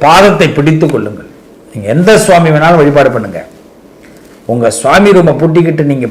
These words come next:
பத்து நிமிஷம் இல்ல, ஒரு நாளைக்கு இருபது நிமிஷம் பிரார்த்தனை பண்ணுங்க. அட்லீஸ்ட் ரெண்டு நிமிஷமாவது பிரார்த்தனை பண்ணுங்க. கதவை திறந்து பாருங்க, வாழ்க்கையில ஒரு பெரிய வெளிச்சமே கிடைக்கும். ஏன்னா அந்த பிரம்மனுடைய தலை எழுத்து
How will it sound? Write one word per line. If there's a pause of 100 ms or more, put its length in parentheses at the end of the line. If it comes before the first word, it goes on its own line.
பத்து
நிமிஷம்
இல்ல,
ஒரு
நாளைக்கு
இருபது
நிமிஷம்
பிரார்த்தனை
பண்ணுங்க. (540)
அட்லீஸ்ட்
ரெண்டு
நிமிஷமாவது
பிரார்த்தனை
பண்ணுங்க. (440)
கதவை
திறந்து
பாருங்க, (120)
வாழ்க்கையில
ஒரு
பெரிய
வெளிச்சமே
கிடைக்கும். (1300)
ஏன்னா
அந்த
பிரம்மனுடைய
தலை
எழுத்து